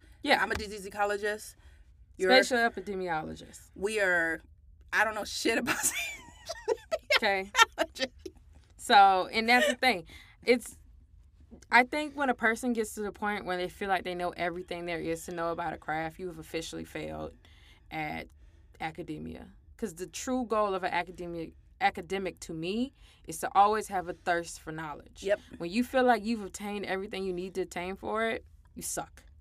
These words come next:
Speaker 2: <laughs> You
Speaker 1: I'm just
Speaker 2: become
Speaker 1: gonna
Speaker 2: one of those grumpy old white men
Speaker 1: Yeah.
Speaker 2: that act like, "Oh,
Speaker 1: You're a
Speaker 2: I just
Speaker 1: grumpy
Speaker 2: know."
Speaker 1: asshole now, and you're just gonna be one, and you're gonna be a reason why innovative people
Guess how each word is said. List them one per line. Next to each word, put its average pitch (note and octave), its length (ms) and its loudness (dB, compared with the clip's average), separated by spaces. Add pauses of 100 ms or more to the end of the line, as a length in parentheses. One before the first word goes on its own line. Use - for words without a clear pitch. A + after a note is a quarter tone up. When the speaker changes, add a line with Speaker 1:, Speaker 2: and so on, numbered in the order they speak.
(140)
Speaker 2:
<laughs> - 80 -6 (1120)
You - 840 -10
Speaker 1:
I'm - 60 -4
just F#3+ 100 -2
Speaker 2:
become G#3 100 2
Speaker 1:
gonna G3 60 -2
Speaker 2:
one F#3+ 100 2
of F3+ 60 0
those F#3 180 -2
grumpy F3 320 -4
old E3 160 0
white D#3 220 0
men E3+ 260 -4
Speaker 1:
Yeah. F#3+ 160 4
Speaker 2:
that - 80 2
act D#3+ 160 -2
like, F3 300 -2
"Oh, G3 140 2
Speaker 1:
You're G3 100 -2
a - 20 2
Speaker 2:
I - 40 2
just G3 80 -4
Speaker 1:
grumpy A#3 220 4
Speaker 2:
know." A3+ 60 4
Speaker 1:
asshole G#3 400 2
now, D#3+ 400 -2
and E3 100 -8
you're F3 140 -4
just F3 180 -6
gonna G3+ 140 -4
be F#3 180 -6
one, E3 220 -4 (320)
and E3+ 100 -8
you're F#3 140 0
gonna F#3+ 140 0
be F3 100 -4
a F3 60 -2
reason E3 280 -2
why D3+ 440 -4 (1160)
innovative F#3+ 540 0
people D#3+ 720 -8